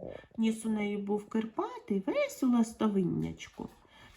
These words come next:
Діти Катрусю просили покатати їх. І Катря по черзі покаталася з усіма. Покатала і маленького Юрася, який гуляв у дворі з бабусею.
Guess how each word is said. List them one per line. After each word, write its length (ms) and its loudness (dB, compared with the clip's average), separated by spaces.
Діти 320 -6
Катрусю 640 0
просили 460 -4
покатати 680 -8
їх. 320 -6
І 100 2
Катря 480 -2
по 160 -8
черзі 420 -8
покаталася 760 -6
з 80 -6
усіма. 480 -6
Покатала 800 2
і 60 2
маленького 640 2
Юрася, 680 0
який 220 -2
гуляв 380 0
у 40 -2
дворі 300 -2
з 60 -4
бабусею. 840 -6